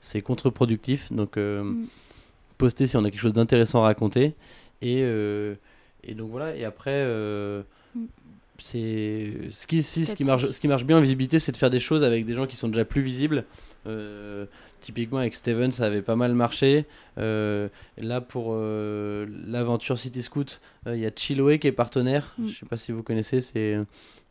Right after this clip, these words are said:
Speaker 1: un petit guide
Speaker 2: Ah oui,
Speaker 1: qui
Speaker 2: j'ai
Speaker 1: propose
Speaker 2: vu.
Speaker 1: des micro-aventures en France. Et ils sont pas mal sur les réseaux aussi. Et
Speaker 2: C'est
Speaker 1: donc,
Speaker 2: une
Speaker 1: eux,
Speaker 2: newsletter, c'est ça ?
Speaker 1: au départ, ouais, c'est une
Speaker 2: Mm.
Speaker 1: newsletter. Maintenant, c'est un guide papier aussi qui, qui te propose plein de,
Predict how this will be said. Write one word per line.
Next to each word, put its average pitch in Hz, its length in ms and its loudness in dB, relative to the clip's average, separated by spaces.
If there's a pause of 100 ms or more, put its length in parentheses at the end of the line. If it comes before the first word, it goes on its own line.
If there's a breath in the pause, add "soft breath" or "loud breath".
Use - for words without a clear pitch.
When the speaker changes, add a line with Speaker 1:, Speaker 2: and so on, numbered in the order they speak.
Speaker 1:
un 110 420 -6
petit 120 180 -10
guide 117 120 -12
Speaker 2:
Ah 240 120 4
oui, 269 80 4
Speaker 1:
qui 254 60 2
Speaker 2:
j'ai 240 40 -2
Speaker 1:
propose 123 240 2
Speaker 2:
vu. 120 60 -4
Speaker 1:
des 117 60 2
micro-aventures 117 680 4
en 120 80 4
France. 147 420 2 (320 loud breath)
Et 104 60 -4
ils 104 40 -6
sont - 120 -14
pas 117 100 -4
mal 127 140 4
sur 123 160 0
les 117 100 2
réseaux 117 260 4
aussi. 151 340 2 (260 loud breath)
Et - 80 -6
Speaker 2:
C'est - 0 -
Speaker 1:
donc, 117 120 0
Speaker 2:
une 233 100 6
Speaker 1:
eux, 233 60 8
Speaker 2:
newsletter, 226 420 -2
c'est - 160 -8
ça ? 240 220 -4 (160)
Speaker 1:
au 147 100 4
départ, 139 320 8
ouais, 143 100 10
c'est 139 120 2
une 131 60 8
Speaker 2:
Mm. 131 40 8
Speaker 1:
newsletter. 123 340 8
Maintenant, 135 220 6
c'est 131 1040 -4
un 110 140 -4
guide 127 200 -8
papier 123 320 -6
aussi 131 220 -6
qui, 107 340 -6
qui 113 80 -6
te - 80 -16
propose 117 340 -6
plein 120 200 -2
de, 101 360 2